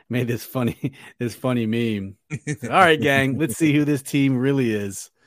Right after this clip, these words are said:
Speaker 1: The old Scooby-Doo meme, and it's the Washington fo-, you know, uh, the Washington Commanders. You pull it off, bam, the Washington Redskins.
Speaker 2: Washington Redskins.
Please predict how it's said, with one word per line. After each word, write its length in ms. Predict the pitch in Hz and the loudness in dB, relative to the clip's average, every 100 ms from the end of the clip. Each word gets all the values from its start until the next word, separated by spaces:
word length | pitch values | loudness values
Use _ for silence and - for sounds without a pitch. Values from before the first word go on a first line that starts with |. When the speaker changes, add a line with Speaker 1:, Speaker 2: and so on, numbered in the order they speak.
| _ _ - | _ _ -12
Speaker 1:
The 100 | 117 | -10
old 380 | 113 113 110 113 | -6 -6 -6 -10
Scooby-Doo 720 | - - 139 127 120 131 131 | -14 -6 -4 -2 -2 0 0
meme, 380 | 117 110 104 101 | 2 0 0 -2
and 180 | 101 104 | -4 -6
it's 100 | - | -6
the 80 | 233 | -4
Washington 400 | 220 214 - 175 | -2 -2 -4 -6
fo-, 220 | 190 180 | -6 -6
you 100 | 175 | -4
know, 260 | 143 123 120 | -2 -4 -6
uh, 160 | 120 113 | -8 -8
the 100 | 113 | -8
Washington 300 | 131 139 131 127 | -8 -8 -8 -6
Commanders. 340 | 127 127 123 | -4 -2 -4
You 60 | 110 | -4
pull 180 | 165 | -2
it 60 | 147 | 0
off, 240 | 139 135 | 0 -2
bam, 340 | - 220 185 127 | -4 -2 -2 -4
the 80 | 117 | -8
Washington 400 | 117 110 - 107 | -8 -8 -10 -6
Redskins. 260 | 220 330 | 0 2
Speaker 2:
Washington 520 | 349 - 196 - 147 175 | 2 -2 -8 -8 -8 -4
Redskins. 1040 | 339 320 320 - 180 165 156 151 151 - | -2 -2 -6 -10 -6 -4 -4 -6 -8 -8